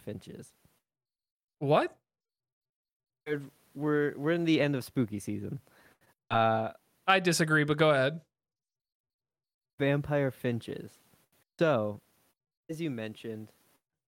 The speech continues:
Speaker 1: uh, Darwin studied finches on the Galapagos Islands, right? And way he realized evolution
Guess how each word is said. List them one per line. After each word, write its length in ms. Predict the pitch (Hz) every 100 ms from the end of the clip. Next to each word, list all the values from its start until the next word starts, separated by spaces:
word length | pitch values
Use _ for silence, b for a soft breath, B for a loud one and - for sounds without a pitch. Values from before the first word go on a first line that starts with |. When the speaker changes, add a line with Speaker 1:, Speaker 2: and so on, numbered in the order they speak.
| -
Speaker 1:
uh, 340 | 107 104 104 - _ 131
Darwin 500 | 127 139 131 110 104
studied 460 | - - 113 113 107 -
finches 560 | _ - 107 - 147 190 -
on 140 | 120
the 80 | 131
Galapagos 560 | 113 110 104 - 101 -
Islands, 400 | 98 - - _ - _ _ _ -
right? 260 | 113 113 - _ - - 123
And 440 | 107 104 98 98 - _ _ _ _ _ _ 123
way 220 | 139 165
he 200 | 147 135
realized 760 | 127 123 113 107 104 104 101 _ _ _ _ _ _ _ _ _ _
evolution 640 | 104 113 147 - 110 113